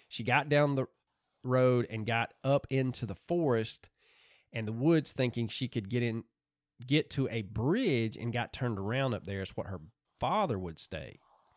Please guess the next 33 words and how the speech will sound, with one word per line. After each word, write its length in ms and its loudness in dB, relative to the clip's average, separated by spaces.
Now, 220 -2
he 220 0
would 180 0
go 240 2
on 300 4
to 80 0
state 500 -6
that, 180 -8
quote, 300 2
"She's 300 -2
doing 320 2
amazing 480 2
after 200 -4
eight 220 -2
days 240 0
of 80 -6
no 180 0
food, 360 0
eating 320 -2
berries 340 0
up 160 -8
there. 240 -6
She 420 -4
said 460 -4
she 140 -4
was 160 -4
eating 260 -6
berries. 480 -8
She's 240 -6
an 80 -4
amazingly 580 -2
strong 360 -4
girl." 380 -10